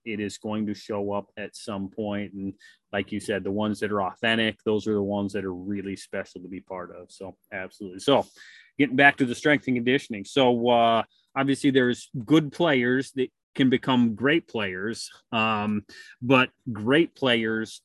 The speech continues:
to have long careers in the N F L, oftentimes, I'm not gonna say always, 'cause there's always exceptions to the rule, but, uh, to be a great player, have a long career in the N F L, what is it that some of these guys are doing on the strength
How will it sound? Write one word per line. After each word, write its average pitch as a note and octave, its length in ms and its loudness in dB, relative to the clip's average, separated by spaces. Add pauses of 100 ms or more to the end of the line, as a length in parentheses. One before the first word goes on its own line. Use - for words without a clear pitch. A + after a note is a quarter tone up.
to A#2+ 140 0
have A#2+ 320 2
long A#2+ 480 0
careers B2 480 2
in A#2 80 0
the A2 160 0
N A2+ 100 2
F A2 220 -2
L, G#2+ 360 0 (920)
oftentimes, G#2+ 960 0
I'm A#2 80 2
not B2 160 2
gonna B2 140 0
say A#2 180 2
always, C3 440 6
'cause A2 240 -4
there's G#2 280 -2
always A#2+ 320 2
exceptions G2+ 480 -4
to G2+ 100 -4
the G2+ 80 -4
rule, G#2+ 380 4
but, G2+ 340 -2
uh, G#2+ 160 2 (400)
to B2+ 80 2
be C#3+ 200 8
a C3 60 6
great A#2 600 0
player, A#2+ 540 0
have B2 160 -6
a A2 40 -4
long A#2+ 320 0
career A#2+ 380 0
in A2+ 80 0
the A2+ 80 -2
N A2+ 80 -2
F G#2+ 140 -4
L, G#2+ 120 -2
what C3 240 4
is B2+ 160 4
it A#2+ 140 0
that A2 60 -14
some B2 160 0
of B2 40 2
these A2 200 0
guys A2+ 360 2
are G#2+ 60 0
doing A2 260 -2
on G#2+ 140 0
the G#2 80 -2
strength A2 320 -2